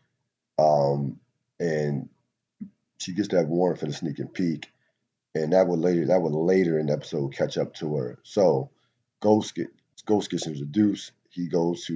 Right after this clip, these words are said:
now the Raina's grave site where he's putting some, where he, you know, has some flowers,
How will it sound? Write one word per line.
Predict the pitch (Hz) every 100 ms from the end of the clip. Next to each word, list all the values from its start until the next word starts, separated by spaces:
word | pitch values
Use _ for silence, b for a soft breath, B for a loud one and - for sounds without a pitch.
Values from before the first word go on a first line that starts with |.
| 78
now | 80 85 82 80 69
the | 73 71 69 - _ _ _ _ -
Raina's | 92 95 80 71
grave | 80 85 82
site | - 78 78 71
where | 71
he's | 71
putting | - 73
some, | 69 - _ _ -
where | 80
he, | 69 -
you | 85
know, | 58 64
has | 78 73
some | -
flowers, | 87 90 85 80 80 -